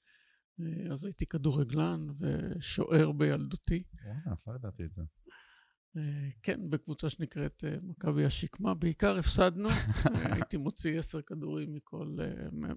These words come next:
Speaker 1: מהשער כל, אה, שבת. אה, אז כמו שאמרתי, אני מאוד תחרותי ואוהב לשחק ואוהב לנצח.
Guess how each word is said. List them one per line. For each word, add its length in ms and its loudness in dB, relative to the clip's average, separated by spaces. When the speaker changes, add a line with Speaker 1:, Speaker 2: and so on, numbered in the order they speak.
Speaker 1:
מהשער 720 2
כל, 260 2
אה, 140 4
שבת. 560 2
אה, 540 -2
אז 120 6
כמו 160 2
שאמרתי, 420 4
אני 140 2
מאוד 260 0
תחרותי 640 0
ואוהב 360 0
לשחק 580 0
ואוהב 240 6
לנצח. 840 0